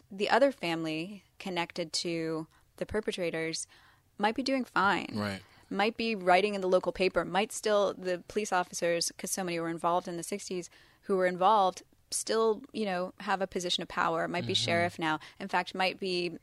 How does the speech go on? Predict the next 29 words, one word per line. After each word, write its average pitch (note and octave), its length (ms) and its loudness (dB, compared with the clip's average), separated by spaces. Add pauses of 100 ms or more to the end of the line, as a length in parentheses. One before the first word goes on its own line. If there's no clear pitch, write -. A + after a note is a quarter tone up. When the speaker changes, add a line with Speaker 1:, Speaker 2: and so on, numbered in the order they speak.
(200)
Speaker 1:
they G3 140 2
might G#3 200 2
start F3+ 180 -4
to F3+ 60 -10
be F3 100 -6
passing - 360 -6
away, A3+ 400 0
so G3+ 140 -8
they F3+ 60 -8
have, F3 160 -8
like, E3+ 120 -6
an F3 60 -6
obituary G3+ 560 0
talking F3 220 -6
about E3 120 -6
what F3+ 140 -2
a - 20 -4
good E3 200 -4
civil E3 260 -4
servant A3+ 380 0
this A3 180 -4
is. G#3 140 0 (240)
You A#3+ 100 2
know A#3+ 60 4
what A3+ 120 2
I G#3+ 60 2
mean? G#3 300 0
Like, F3+ 200 0
and F#3 360 -2